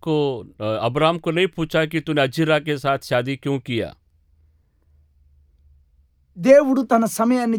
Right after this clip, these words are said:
Speaker 2: చాలా చక్కగా ఉపయోగిస్తాడనే విషయం మీరు అర్థం చేసుకోండి.
Speaker 1: परमेश्वर अपने समय को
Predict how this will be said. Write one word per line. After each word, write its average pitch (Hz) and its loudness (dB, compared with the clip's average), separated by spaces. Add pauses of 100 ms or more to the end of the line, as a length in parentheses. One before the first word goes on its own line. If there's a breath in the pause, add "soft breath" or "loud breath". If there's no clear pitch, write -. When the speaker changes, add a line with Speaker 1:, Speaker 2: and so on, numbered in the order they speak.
Speaker 2:
చాలా 214 4
చక్కగా 214 -4
ఉపయోగిస్తాడనే 226 -2
విషయం 196 -2
మీరు 185 -2
అర్థం 170 -2
చేసుకోండి. 139 -6 (580)
Speaker 1:
परमेश्वर 165 0
अपने 151 -2
समय 143 -4
को 131 -6